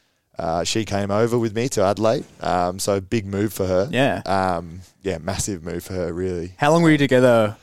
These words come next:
Speaker 2: before she moved?
Speaker 1: So I was like, nah, ten months.
Speaker 2: Yep.
Speaker 1: Yeah, nine months. Um, yeah, so it was obviously a big decision to come over, but, um, yeah, we sort of saw, um, yeah, I wasn't really a footballer before,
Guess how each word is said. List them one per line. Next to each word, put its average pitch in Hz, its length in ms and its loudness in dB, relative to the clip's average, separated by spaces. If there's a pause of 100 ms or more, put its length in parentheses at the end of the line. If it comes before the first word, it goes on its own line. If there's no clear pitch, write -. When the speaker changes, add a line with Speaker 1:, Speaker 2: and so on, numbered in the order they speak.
Speaker 2:
before 120 260 0
she 117 120 2
moved? 110 420 0
Speaker 1:
So 120 180 2
I 117 40 6
was 110 120 2
like, 110 280 2 (320)
nah, 113 520 2
ten 131 280 -2
months. 156 420 -2
Speaker 2:
Yep. 160 140 2 (120)
Speaker 1:
Yeah, 101 180 0
nine 110 280 -2
months. 147 480 -4
Um, 65 560 -8 (360)
yeah, 107 180 2
so 117 200 2
it - 20 4
was 123 120 2
obviously 104 360 2
a 95 60 -2
big 101 240 -4
decision 95 600 -6
to - 100 -10
come 92 240 -4
over, 95 460 0
but, 87 400 -2 (480)
um, 82 540 -6 (260)
yeah, 80 140 -2
we 95 140 -2
sort 90 280 -4
of 90 100 -6
saw, 92 480 -2 (380)
um, 73 500 -14 (880)
yeah, 95 160 -4
I 78 60 -4
wasn't 92 300 -4
really 98 220 -2
a 90 60 -4
footballer 95 460 -4
before, 92 560 -4